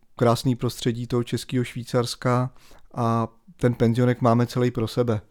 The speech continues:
Je tam takovej odříznutej u lesíčka. Výhoda je ta, že nás tam nikdo, eh,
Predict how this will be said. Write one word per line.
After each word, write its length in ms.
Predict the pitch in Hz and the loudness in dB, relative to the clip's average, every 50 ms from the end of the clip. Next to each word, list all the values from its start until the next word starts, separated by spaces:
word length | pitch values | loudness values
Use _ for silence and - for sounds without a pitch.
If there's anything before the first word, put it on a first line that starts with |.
| _ _ _ _ _ - | _ _ _ _ _ -10
Je 80 | 123 107 | -10 -6
tam 280 | - 123 117 113 113 107 - | -4 -4 -4 -4 -4 -6 -10
takovej 360 | - 135 - - 110 113 117 107 | -18 -20 -10 -6 -2 -2 -2 0
odříznutej 720 | 113 117 110 113 117 117 123 127 120 - - 123 123 123 | -2 -2 -2 -2 -4 -2 0 -2 -2 0 2 2 2 2
u 100 | 113 113 | 0 2
lesíčka. 800 | 120 120 117 - - 127 117 - - - 135 127 120 120 123 - - - - - - - - - _ - | 0 0 0 0 -6 -8 -10 -10 -6 0 2 4 4 4 0 -4 -10 -20 -20 -20 -20 -20 -20 -20 _ -8
Výhoda 320 | - 120 123 123 120 120 123 | -2 0 0 2 4 4 4
je 120 | 120 113 | 4 4
ta, 240 | - 123 117 113 117 | 4 2 2 2 2
že 400 | 117 123 120 117 113 113 110 110 110 110 | 2 4 4 4 4 4 2 0 -2 -4
nás 260 | 113 113 113 113 110 - | -2 0 0 0 0 0
tam 280 | - 110 110 110 110 - _ - | 0 0 0 0 -2 -4 _ -4
nikdo, 600 | 113 110 107 120 113 113 113 110 110 110 110 - | -2 -2 -2 0 2 2 2 2 2 -2 -4 -6
eh, 400 | 113 110 - - - - - - | -6 -6 -6 -6 -6 -8 -10 -12